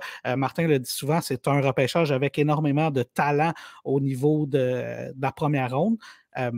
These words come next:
on verra, mais je pense que Étienne Morin, euh,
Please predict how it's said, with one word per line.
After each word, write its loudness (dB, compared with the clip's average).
on 2
verra, 6
mais 4
je -4
pense -2
que 0
Étienne -2
Morin, 0
euh, -2